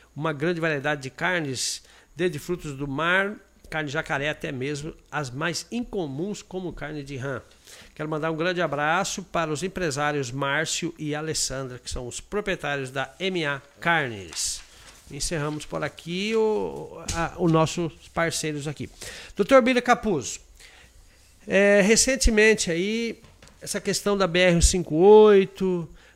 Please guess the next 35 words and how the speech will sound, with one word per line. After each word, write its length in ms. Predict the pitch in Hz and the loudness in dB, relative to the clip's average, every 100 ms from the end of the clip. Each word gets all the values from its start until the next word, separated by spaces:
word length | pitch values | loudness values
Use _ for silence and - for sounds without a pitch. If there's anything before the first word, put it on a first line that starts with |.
| - | -8
movimentação, 1040 | 185 170 175 175 160 131 - 208 220 214 | -4 -2 0 0 0 -2 2 4 4 4
empresários 520 | 196 190 190 180 190 - | 2 2 0 0 -2 -2
foram 240 | 185 175 | -4 -2
pra 140 | 185 | 0
Brasília, 1080 | 170 160 143 135 214 220 220 208 202 202 185 170 _ _ _ - _ _ _ _ _ - | 0 0 2 4 6 8 6 4 2 0 -6 -12 _ _ _ -20 _ _ _ _ _ -16
e, 640 | 165 156 170 165 - - _ _ - _ | -14 -12 -12 -12 -14 -18 _ _ -20 _
parlamentares 1000 | - 185 185 180 160 220 214 220 214 202 - | 4 6 6 6 4 4 6 6 4 2 0
sentaram, 520 | - 185 165 190 185 | 0 -2 0 0 0
discutiram. 680 | 160 - 180 - - 202 196 | 0 0 0 -2 -2 -2 -2
Qual 240 | 208 254 | 0 0
que 80 | 277 | 0
é 60 | 269 | -2
a, 100 | - | 2
a, 640 | 208 196 - 185 170 - 175 | 4 4 4 0 0 -2 -2
a 40 | |
sua 220 | - 208 | 2 2
posição 680 | 202 196 185 165 - 185 175 | 2 2 2 2 2 2 4
aí? 400 | 160 180 180 139 139 | 2 2 0 -2 -2
Você 280 | 151 190 | 0 2
já 100 | 175 | 0
conhece 600 | 190 190 156 175 202 - | 0 0 0 2 0 -2
a 20 | 147 | -8
nossa 220 | 135 143 | -10 -10
história 360 | - 151 147 | -10 -10 -10
aqui, 300 | 139 - 165 151 | -10 -14 -14 -12
você 160 | - | -10
já 140 | 156 151 | -8 -10
tá 240 | 156 160 | -8 -8
aqui 320 | 147 - - | -10 -12 -10
há 60 | 156 | -8
mais 220 | 151 202 | -8 -6
de 100 | 190 | -6
vinte 360 | 160 214 - 170 | -4 -6 -4 -4
anos, 300 | 208 156 131 | -4 -4 -6
né? 160 | 170 | -8